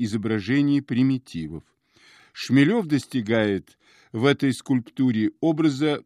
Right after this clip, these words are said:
большого совершенства. Мережковскому это не удается почти никогда. Напротив, прикрепляющий способ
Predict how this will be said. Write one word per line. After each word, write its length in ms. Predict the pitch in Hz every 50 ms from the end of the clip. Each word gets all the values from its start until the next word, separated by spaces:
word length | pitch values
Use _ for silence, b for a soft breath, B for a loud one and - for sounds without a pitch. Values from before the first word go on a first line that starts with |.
| _
большого 680 | - 110 87 127 127 123 107 - - - 156 170 165 165
совершенства. 880 | - - - 123 113 - - - - 78 67 - - - - 76 73 - _ _ b b b b b b b
Мережковскому 1160 | - 120 135 139 131 123 - - - - 123 120 117 - - - - 175 180 196 208 208 202 220 - _ _
это 260 | 117 135 147 - 180
не 120 | 175 180 180
удается 520 | 180 151 143 107 101 110 123 - - 147
почти 440 | - - 113 - - - - - 90
никогда. 580 | 90 90 90 - - 107 92 76 73 - 117 - _ _ _ _ _ _ _ _ _ _ _ _ _ _ _ _ _ _ _ _ _ _ _ _ _ b b b b b b b b b b b b b b b b
Напротив, 640 | 113 123 143 131 - 165 165 147 - 151 135 -
прикрепляющий 880 | - 139 127 - - 120 117 107 - 147 185 220 202 160 - - - 92
способ 580 | - - - - 92 85 78 - - 62 -